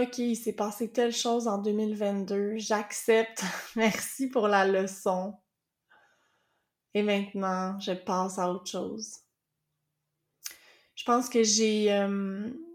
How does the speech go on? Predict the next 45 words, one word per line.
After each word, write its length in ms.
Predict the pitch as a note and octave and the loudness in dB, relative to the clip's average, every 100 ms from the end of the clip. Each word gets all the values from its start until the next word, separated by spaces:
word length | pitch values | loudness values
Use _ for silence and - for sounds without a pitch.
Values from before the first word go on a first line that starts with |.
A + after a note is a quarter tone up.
| _ _ _ _ _ _ _ _ _ _ _ _ _ _ _ _ - - _ A3+ | _ _ _ _ _ _ _ _ _ _ _ _ _ _ _ _ -16 -16 _ 0
j'ai 120 | A3 | 0
beaucoup 240 | G#3+ C#4 | 0 2
d'écriture 680 | B3 B3 - - A#3+ B3+ B3+ | 2 0 -4 0 2 4 4
à 60 | |
aller 180 | G#3+ G3+ | 4 2
faire 300 | G3+ A3+ A3+ | 0 -2 0
aussi, 400 | A3 - - A#3+ | -4 -6 -4 -2
donc, 320 | A3+ G3 G3+ G3+ _ - | 0 0 -2 -8 _ -14
tu 140 | A#3+ | -10
sais, 140 | - C#4 | -4 -4
je 100 | - | 0
pense 260 | C#4 D#4+ | 0 0
que, 80 | - A3 A#3+ - | 0 0 0 -6
<laughs> 220 | - - | -2 0
en 80 | B3+ | 2
fait, 340 | C4+ D4 B3+ | 2 0 0
j'ai 140 | A3+ | 0
écrit, 420 | A#3 - F4 F4 A3+ | 0 2 0 2 0
j'ai 100 | A#3+ | 0
écrit, 220 | - D#4+ | 2 6
j'ai 80 | C4+ | 8
appelé 240 | A3+ E4 | 6 4
ce 140 | E4+ | 0
podcast-là 600 | A3 G#3+ G#3+ G#3+ - B3 C4+ | 0 0 0 -2 2 2 2
le 220 | G3 F#3 | 0 4
rituel 760 | B3+ B3+ A3 G3 G3+ G3+ G3 | 4 6 6 6 4 0 0
de, 340 | F#3+ A3 A3 G3+ | 6 6 6 0
de 180 | G3 F#3+ | -2 -2
fin 320 | - A#3 A3+ | 2 4 4
deux 100 | G3 | 2
mille 180 | G3 F#3+ | -2 0
vingt-deux, 360 | F#3 F3+ F#3 | 0 0 -2
puis 120 | F#3 | -4
je 40 | - | -4
suis 80 | F#3+ | -4
comme, 300 | F3+ D3+ - _ - - - - - - - - _ _ _ _ _ _ _ _ _ _ _ _ _ _ _ _ _ - | -4 -6 -12 _ -20 -20 -20 -20 -20 -20 -20 -20 _ _ _ _ _ _ _ _ _ _ _ _ _ _ _ _ _ -2
je 60 | |
suis 200 | - - | -2 4
pas 140 | D4 C4+ | 6 10
là 160 | A#3 | 8
pour 140 | A#3 G3+ | 6 -2
vous 120 | G#3 | 0
donner 360 | G3+ G#3 G#3+ G#3 | 2 4 4 2
des 140 | G3 | 2
devoirs, 920 | F#3 F#3 F#3+ F3+ F3+ F3+ F3+ - - | 2 0 0 2 2 2 -2 -8 -16